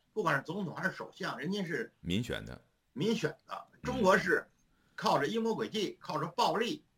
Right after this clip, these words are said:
Speaker 2: 嗯。
Speaker 1: 抢来的，我们叫夺取政权。夺取政就是夺就是抢，抢就是夺嘛。
Speaker 2: 嗯。
Speaker 1: 所以他们的政权不是说，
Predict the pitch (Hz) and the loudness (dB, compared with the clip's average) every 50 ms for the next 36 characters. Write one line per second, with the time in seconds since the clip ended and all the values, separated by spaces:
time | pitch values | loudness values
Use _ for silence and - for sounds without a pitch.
0 | _ _ - 78 69 67 62 64 76 - _ _ - - 127 104 101 107 147 202 | _ _ -12 -12 -10 -10 -12 -14 -16 -20 _ _ -4 -2 -2 -2 0 -2 0 2
1 | 233 233 233 - - - 165 185 165 - - - 180 240 262 180 156 117 139 143 | 2 2 0 0 -6 -10 -8 -6 -8 -8 -8 -4 -2 0 0 0 -2 -4 -6 -8
2 | 127 - - 107 110 110 - - 190 226 226 208 202 196 185 175 147 - - 190 | -8 -10 -12 -14 -14 -14 -10 -2 0 2 2 2 0 -2 -2 -4 -6 -4 -2 0
3 | 226 220 220 151 143 - 113 117 120 120 - - - - 143 180 165 - - 143 | 2 2 2 0 0 -4 -6 -6 -6 -6 -6 -6 -6 -4 -4 -4 -6 -2 2 2
4 | 180 202 220 214 - - _ _ _ - 85 87 85 80 76 80 - 202 196 - | 4 4 2 0 -4 -10 _ _ _ -6 -4 -2 -2 -4 -4 -6 -6 -8 -6 -2
5 | - 233 247 240 226 196 185 190 202 165 143 - 131 147 143 160 220 220 208 160 | 0 0 2 2 2 0 0 0 -2 -4 -4 -6 -10 -10 -2 0 0 0 2 0
6 | 123 - 165 | -2 -2 -2